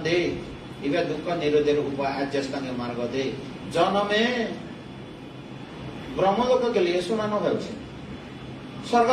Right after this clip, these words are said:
গেলে শুনিবার সুযোগ না পাবে, মানে হলে এলেও অন্য জায়গা যায় না শুনি না ভেবেছেন। এ আর্য অষ্টাঙ্গের মার্গ দেশে না নি, কোন এই ব্রাহ্মণ মেশিন দেশে না দিত না। তাহলে জগতের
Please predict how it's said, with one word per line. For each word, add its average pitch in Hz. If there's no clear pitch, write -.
গেলে 196
শুনিবার 208
সুযোগ 165
না 160
পাবে, -
মানে 170
হলে 190
এলেও 208
অন্য 160
জায়গা 156
যায় 151
না 165
শুনি 185
না 185
ভেবেছেন। 123
এ 139
আর্য 139
অষ্টাঙ্গের 120
মার্গ 110
দেশে 107
না 120
নি, 113
কোন 156
এই 147
ব্রাহ্মণ 185
মেশিন 214
দেশে 147
না 151
দিত 127
না। 101
তাহলে 202
জগতের 170